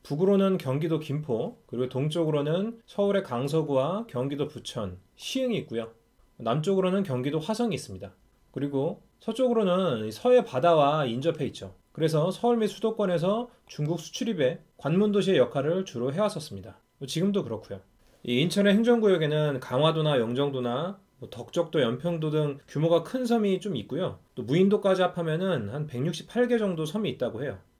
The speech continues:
근데 오늘은 섬을 제외한 이 내륙의 인천에 대해서만 알아보도록 할게요. 이 인천은 전체적으로 평지가 많이 있기 때문에 개발하기가 좋고요. 그리고 확장성이 좋습니다.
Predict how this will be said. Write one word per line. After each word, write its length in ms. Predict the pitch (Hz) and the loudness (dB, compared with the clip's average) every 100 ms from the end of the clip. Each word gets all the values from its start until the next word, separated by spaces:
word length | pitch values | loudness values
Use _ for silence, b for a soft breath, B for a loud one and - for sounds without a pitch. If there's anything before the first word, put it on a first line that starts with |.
| _ - | _ -4
근데 160 | 151 | 0
오늘은 500 | 135 170 170 175 120 | 2 4 4 2 0
섬을 320 | 104 226 240 | -4 0 2
제외한 520 | - 131 156 143 151 185 B - | 2 4 4 4 0 -6 B -10
이 100 | 123 | -2
내륙의 460 | 117 139 180 185 131 | 2 4 2 0 0
인천에 360 | 127 165 165 | -2 -4 -4
대해서만 480 | 143 113 110 113 156 | -2 -6 -6 -8 -2
알아보도록 480 | 120 139 139 104 110 | 0 2 0 -4 -6
할게요. 260 | 156 92 - _ _ - | -10 -12 -14 _ _ -6
이 140 | 127 | -2
인천은 640 | 151 202 214 185 196 156 | -2 0 2 4 2 0
전체적으로 760 | - 139 190 185 175 165 165 156 | -2 -4 2 2 4 4 2 2
평지가 420 | - 254 240 220 | -4 -4 0 2
많이 320 | 117 110 147 | 2 0 -2
있기 200 | 143 135 | -4 -6
때문에 420 | 131 120 123 123 | -4 -2 0 0
개발하기가 560 | 123 117 139 143 131 123 | -2 0 2 2 0 -4
좋고요. 520 | 123 110 127 104 156 - | -4 -8 -6 -6 -8 -14
그리고 260 | 117 127 | -10 -10
확장성이 560 | 143 196 240 240 180 175 | -10 -4 -2 0 -2 -2
좋습니다. 500 | 117 - 95 92 | -8 -10 -12 -12